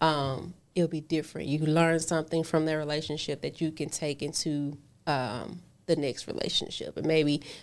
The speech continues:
the next relationship won't end in a breakup. So that is my forget all that moment. Um, s-, just surrender to the process, do, release your expectation of what that may look like for you, and don't compare your journey to somebody else's.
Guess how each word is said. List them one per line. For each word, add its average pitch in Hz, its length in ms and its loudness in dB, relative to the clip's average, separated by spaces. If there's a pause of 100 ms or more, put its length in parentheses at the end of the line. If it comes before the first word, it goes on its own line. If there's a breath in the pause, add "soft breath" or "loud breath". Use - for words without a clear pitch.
the 170 80 2
next 175 300 4
relationship 170 360 0
won't 180 180 -4
end 233 400 -4
in 175 160 0
a 180 40 -4
breakup. - 540 -10 (460)
So - 180 -14
that 175 200 4
is 196 160 6
my 196 140 0
forget 185 360 2
all 175 120 4
that 180 180 2
moment. 170 460 0 (420 loud breath)
Um, 165 500 -2 (260)
s-, - 140 -10 (140)
just 190 200 6
surrender 180 320 4
to 185 120 -2
the 185 60 2
process, 170 560 2
do, 165 320 2
release 175 340 8
your 175 120 -2
expectation 165 640 0
of 143 60 -4
what 160 260 2
that 156 100 2
may 147 160 0
look 147 240 -4
like 135 260 0
for - 220 -4
you, 135 280 -2
and 131 100 -2
don't 139 180 -2
compare - 360 0
your - 140 2
journey 135 440 0
to - 120 -4
somebody - 420 -2
else's. - 440 -8